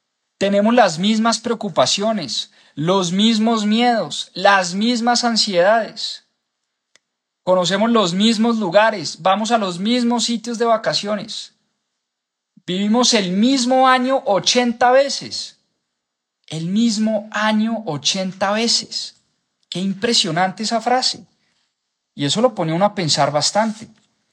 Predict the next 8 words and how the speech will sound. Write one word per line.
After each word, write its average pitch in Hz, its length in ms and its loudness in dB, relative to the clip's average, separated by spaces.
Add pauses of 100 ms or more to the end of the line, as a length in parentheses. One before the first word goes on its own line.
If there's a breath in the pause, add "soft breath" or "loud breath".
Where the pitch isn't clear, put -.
(680)
¿Cuántas 202 500 -4
veces 208 360 0
no 202 100 0
nos 202 160 -2
hemos 107 320 -4
topado 160 460 4
con 190 160 -10
personas 151 720 -4